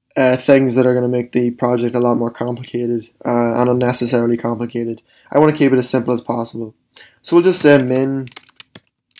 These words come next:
let's just say shorten your links with min dot A S W C.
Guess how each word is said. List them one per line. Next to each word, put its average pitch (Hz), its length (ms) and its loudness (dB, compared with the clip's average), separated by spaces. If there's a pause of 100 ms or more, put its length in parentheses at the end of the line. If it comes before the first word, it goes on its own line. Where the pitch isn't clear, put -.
(540)
let's 139 140 2
just 139 160 0
say 127 140 2
shorten 143 600 0 (1160)
your 120 260 0
links 139 680 -2 (920)
with 117 460 -8 (120)
min 117 360 -6 (340)
dot 117 320 -10 (840)
A 120 140 -2
S 117 140 -4
W 117 240 -2
C. 156 240 0